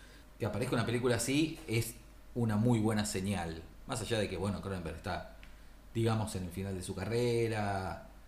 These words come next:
y es notable porque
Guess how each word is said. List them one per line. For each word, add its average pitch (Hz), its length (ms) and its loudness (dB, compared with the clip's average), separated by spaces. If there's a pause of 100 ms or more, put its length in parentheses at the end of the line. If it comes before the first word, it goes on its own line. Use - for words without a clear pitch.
(180)
y 101 1000 -2 (380)
es 110 140 2
notable 127 1500 4 (140)
porque 87 1080 -4